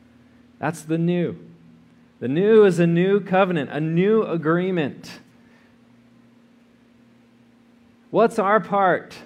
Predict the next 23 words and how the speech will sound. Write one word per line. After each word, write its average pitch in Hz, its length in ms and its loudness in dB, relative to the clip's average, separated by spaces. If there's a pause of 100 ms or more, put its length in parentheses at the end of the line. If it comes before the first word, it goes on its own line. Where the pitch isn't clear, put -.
(180)
<laughs> - 1400 -20
in 156 100 -2
this 175 120 2
new 190 160 2
contract? 202 720 -4 (2250)
He's 170 120 0
saying, 196 600 -4 (160)
"These 208 240 2
things 233 240 2
you're 233 120 2
bringing, 220 520 0
disciples, 196 880 -2 (280)
that 175 120 -2
doesn't 214 300 0
fit - 680 -2
with 170 200 0
this 175 180 0
new 185 180 0
contract, 180 640 -2
with 170 140 -6
this 180 200 -2
new 180 200 0
thing. 165 540 -8